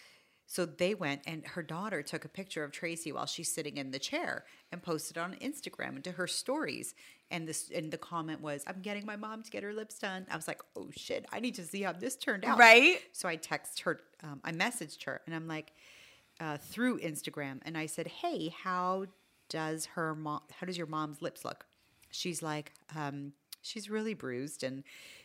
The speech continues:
Speaker 1: she would kill me if I took a picture of her and
Speaker 2: Like,
Speaker 1: sent
Speaker 2: really?
Speaker 1: it to
Speaker 2: I didn't
Speaker 1: you."
Speaker 2: even bruise that. I don't bruise. Like
Speaker 1: Yeah. And so, um, I text Tracy, and I'm like, "Hey, Tracy, how'd your lips come out?"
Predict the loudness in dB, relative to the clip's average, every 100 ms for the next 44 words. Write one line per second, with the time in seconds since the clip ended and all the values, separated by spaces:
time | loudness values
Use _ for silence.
0 | -12 -4 -2 -2 -4 -2 -2 -2 -4 -2
1 | -2 -2 -6 -10 -10 -8 -2 0 0 0
2 | 0 -2 4 4 8 8 10 10 8 6
3 | 6 6 6 4 4 4 6 8 10 8
4 | -2 2 6 8 6 2 2 4 2 0
5 | -6 -12 -14 0 4 4 0 -4 -2 -2
6 | -4 -14 _ _ _ -4 -2 -2 0 0
7 | 2 0 0 -2 -2 -4 -4 -4 0 -2
8 | 0 -2 -2 -4 -6 -8 -10 -10 -8 -12
9 | -6 -4 -4 -4 -6 -6 -10 -10 -8 -6
10 | -6 -6 -6 -10 -6 -6